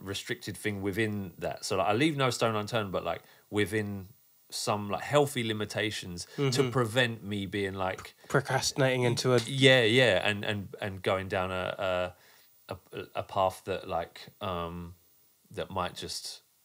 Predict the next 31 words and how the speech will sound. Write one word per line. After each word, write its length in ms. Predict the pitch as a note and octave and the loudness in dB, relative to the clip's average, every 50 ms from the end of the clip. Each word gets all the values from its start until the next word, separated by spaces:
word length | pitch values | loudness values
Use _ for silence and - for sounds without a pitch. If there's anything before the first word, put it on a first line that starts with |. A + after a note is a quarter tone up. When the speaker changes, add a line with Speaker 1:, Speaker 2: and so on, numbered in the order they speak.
| _ _ _ _ _ | _ _ _ _ _
Speaker 1:
just 260 | - - F2 - - | -12 -12 -12 -10 -8
take, 300 | - - E2+ E2 - - | -6 -6 -6 -6 -6 -6
like, 300 | E2+ D#2 D#2 - - - _ _ _ _ _ | -6 -6 -8 -10 -16 -20 _ _ _ _ _
Speaker 2:
Three 220 | - - C3 A#2+ A2+ | -4 0 2 2 4
Speaker 1:
yeah, 140 | A2 A2 G#2+ | 4 2 2
Speaker 2:
weeks 240 | G#2+ - - - - | 0 -2 -4 -4 -2
or 80 | A2+ | 0
Speaker 1:
yeah, 340 | G#2+ C3+ C3+ C3+ C3 B2+ B2 | 2 4 6 8 8 6 6
Speaker 2:
four. 80 | A#2+ C3 | 4 4
Speaker 1:
yeah. 380 | C3 C3 B2+ A#2 G#2 F#2 F2+ F#2 | 2 4 4 4 4 4 4 4
Like, 240 | G2+ G2+ - - - G#2 | 2 2 2 2 0 0
when, 320 | G#2+ G#2+ G#2+ G#2+ G#2 G2+ - - - - - | 0 0 0 0 -4 -10 -14 -18 -20 -10 -8
if 180 | G#2 G#2 - A2 | -8 -6 -6 -6
you, 100 | A#2 B2 - | -6 -6 -8
if 140 | A#2 - A#2 | -8 -8 -4
you 40 | |
got 160 | A2+ A#2 G2 G2+ | -2 0 0 0
an 60 | G2 | 0
idea 280 | F#2 F#2 F#2+ F#2+ F#2+ F#2 | -2 -2 -2 -2 -2 -4
in 80 | F#2 | -4
your 100 | F#2 F2+ | -6 -8
head, 140 | F2+ F#2 F2+ F#2 | -8 -8 -10 -10
you 60 | G#2 | -12
can 160 | - G2 F#2+ | -14 -12 -8
maybe, 320 | F#2+ F#2+ F#2+ F2 F#2+ F2+ | -8 -8 -6 -8 -8 -8
like, 320 | F2+ F2 F2+ - - - - | -6 -6 -8 -8 -10 -12 -8
or 120 | - G2 F#2 | -4 -4 -4
if 120 | F2 - | -2 -2
you're 100 | G#2 F#2+ | -4 -4
hearing 300 | F#2 A2 A2+ G#2+ G2+ F#2+ | -2 0 0 0 -2 -2
something, 460 | F2 - G2 F2+ - - F2+ E2+ E2+ | -6 -8 -8 -10 -10 -10 -12 -12 -14